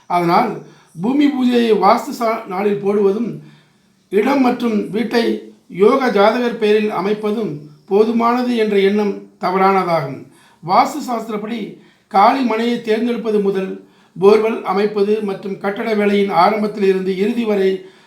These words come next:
பின்பற்ற வேண்டிய முறைகள் அனைத்தும் முக்கியமானவையாகும்.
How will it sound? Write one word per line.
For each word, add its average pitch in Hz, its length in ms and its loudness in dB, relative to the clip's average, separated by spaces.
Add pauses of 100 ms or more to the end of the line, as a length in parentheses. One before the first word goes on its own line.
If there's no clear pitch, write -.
(240)
பின்பற்ற 240 400 0
வேண்டிய 196 380 4
முறைகள் 220 400 0
அனைத்தும் 214 540 0 (480)
முக்கியமானவையாகும். 185 960 0